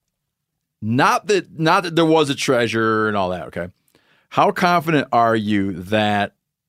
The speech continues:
it was le-, a legit find and that it wasn't a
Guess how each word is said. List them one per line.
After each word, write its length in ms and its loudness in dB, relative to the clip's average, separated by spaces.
it 140 2
was 240 0
le-, 180 -2
a 80 0
legit 720 -2
find 840 -4
and 100 -2
that 60 0
it 100 -2
wasn't 400 -2
a 560 -4